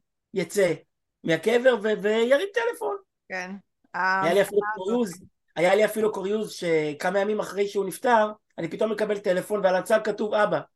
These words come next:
Speaker 2: מה זה היה?
Speaker 1: אני, אני כמעט התעלפתי.
Speaker 2: <laughs>
Speaker 1: אחי, שנעשה הרב במקומו, לקח את הטלפון שלו, והחליף אותו ברבנות, והוא התקשר אליי מהמספר הזה.
Speaker 2: איזה
Speaker 1: אני
Speaker 2: מלך.
Speaker 1: כמעט התעלפתי.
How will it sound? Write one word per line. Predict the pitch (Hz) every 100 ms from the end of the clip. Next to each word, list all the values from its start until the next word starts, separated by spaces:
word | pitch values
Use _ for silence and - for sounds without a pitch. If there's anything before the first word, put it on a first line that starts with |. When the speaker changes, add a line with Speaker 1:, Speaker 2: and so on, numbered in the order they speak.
| _ _ _ _ _ _ -
Speaker 2:
מה | 185 190
זה | 196
היה? | 196 185
Speaker 1:
אני, | 220 254 _ _ -
אני | 202 175
כמעט | 208 233
התעלפתי. | 262 247 233 - - 160 - -
Speaker 2:
<laughs> | 190 - -
Speaker 1:
אחי, | - 294 269
שנעשה | 202 180 170 165 220
הרב | 202 220 190
במקומו, | 202 185 185 240 202 - _ -
לקח | - 196
את | 208
הטלפון | 202 202 202 190
שלו, | 170 175 151 160
והחליף | 170 170 170 180 175 _ - 165 190 165 - - 240 247
אותו | 226
ברבנות, | 196 185 180 180 208 - _ -
והוא | 185
התקשר | 196 190 226
אליי | 240 240
מהמספר | 220 208 - 233
הזה. | 226 160 120 _ _ _ -
Speaker 2:
איזה | 202 196
Speaker 1:
אני | 160
Speaker 2:
מלך. | 185
Speaker 1:
כמעט | 202 220
התעלפתי. | 214 180 156 - 139